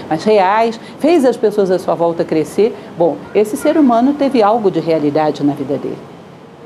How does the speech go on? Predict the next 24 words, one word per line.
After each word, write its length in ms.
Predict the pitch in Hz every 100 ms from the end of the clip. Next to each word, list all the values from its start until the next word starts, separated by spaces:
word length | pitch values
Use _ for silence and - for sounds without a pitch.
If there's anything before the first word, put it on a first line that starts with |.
| - -
Progresso 840 | 240 277 254 302 320 311 - -
no 160 | 170 170
sentido 500 | 170 165 - 185 160
de 120 | 151 - -
qualificar, 680 | 277 285 254 202 202 208
vocês 160 | 208 202
lembram 260 | 220 226
que 80 | 214
o 20 |
próprio 280 | 202 233 233
Sirihan 420 | - 196 180 214
diz 260 | 214 175 175 - -
que 60 | -
a 20 |
evolução 440 | 156 156 151 277 302
nada 240 | 277 226
mais 240 | 214 180
é 120 | 220 240
do 80 |
que 80 | -
a 20 |
depuração 540 | 214 208 185 175 262 254
do 80 | 285
gosto. 520 | 233 294 - -